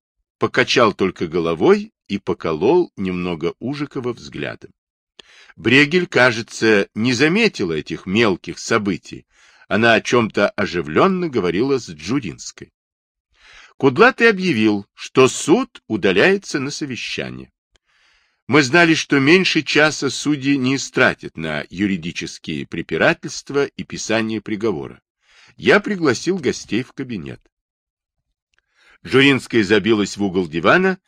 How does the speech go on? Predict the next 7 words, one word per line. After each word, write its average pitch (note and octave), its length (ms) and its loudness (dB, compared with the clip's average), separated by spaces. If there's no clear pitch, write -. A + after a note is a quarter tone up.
спряталась C#3+ 1000 -2
за F2 220 -4
плечо F#2 480 -6
Гуляевой G#2+ 720 -2
и G#3+ 120 -2
тайком E3 640 2
рассматривала D3 1200 -2